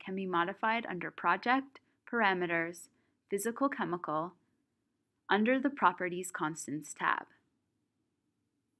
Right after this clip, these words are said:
When we are adding a power table or power chart to the album, pumping power is listed as a power category.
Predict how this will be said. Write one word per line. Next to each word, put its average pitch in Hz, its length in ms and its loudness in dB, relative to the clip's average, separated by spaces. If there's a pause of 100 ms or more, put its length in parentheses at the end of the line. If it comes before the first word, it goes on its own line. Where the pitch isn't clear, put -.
(920)
When 208 80 2
we 214 100 6
are 220 120 8
adding 247 300 12
a 339 60 10
power 202 320 4
table 190 360 -4
or 175 100 0
power 180 340 0
chart 233 260 -4
to 247 80 -8
the 240 240 -2
album, 160 540 0
pumping 247 400 2
power 202 320 2
is 208 160 -4
listed 175 420 -4
as 170 160 -2
a 170 60 -6
power 160 320 -2
category. 165 720 -4